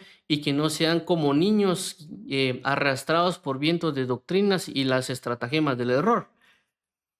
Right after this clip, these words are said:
Entonces ahí habla que la iglesia debe alcanzar una estatura de madurez, pero que si nosotros tenemos levadura,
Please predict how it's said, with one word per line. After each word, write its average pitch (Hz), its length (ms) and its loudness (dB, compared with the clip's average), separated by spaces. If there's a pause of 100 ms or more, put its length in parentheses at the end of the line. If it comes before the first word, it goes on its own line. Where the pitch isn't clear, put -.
(140)
Entonces 156 280 0
ahí 165 120 4
habla 196 220 2
que 170 140 -4
la 143 120 2
iglesia 147 920 -2
debe 156 280 0
alcanzar 147 460 -2
una 160 180 0
estatura 180 720 -2
de 147 140 0
madurez, 127 920 -4 (520)
pero 165 340 2
que 160 120 0
si 156 160 -2
nosotros 180 540 0
tenemos 170 460 2
levadura, 156 840 2